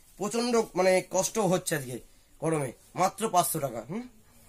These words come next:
এরপরে একটা বেলপাতা ঢাকায় দেখাচ্ছি, মাত্র চারশো টাকার মধ্যে পেয়ে যাচ্ছেন, চারশো টাকার মধ্যে পেয়ে যাচ্ছেন বেলপাতাটা। বেলপাতা ঢাকায় মাত্র চারশো টাকার মধ্যে পেয়ে যাচ্ছেন, ইউনিক,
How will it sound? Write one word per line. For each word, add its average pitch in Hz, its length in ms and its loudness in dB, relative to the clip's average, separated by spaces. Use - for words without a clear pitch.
এরপরে 226 340 2
একটা 240 240 0
বেলপাতা 220 300 0
ঢাকায় 226 220 4
দেখাচ্ছি, 220 260 0
মাত্র 196 300 0
চারশো 190 380 0
টাকার 196 160 2
মধ্যে 180 180 0
পেয়ে 156 160 0
যাচ্ছেন, 139 220 -6
চারশো 190 320 0
টাকার 196 240 -4
মধ্যে 180 200 -2
পেয়ে 175 120 2
যাচ্ছেন 160 260 -6
বেলপাতাটা। 143 420 -4
বেলপাতা 202 300 -2
ঢাকায় 196 300 0
মাত্র 180 180 -4
চারশো 165 300 -4
টাকার 165 280 -4
মধ্যে 151 140 -4
পেয়ে 139 140 -4
যাচ্ছেন, 131 200 -14
ইউনিক, 165 340 0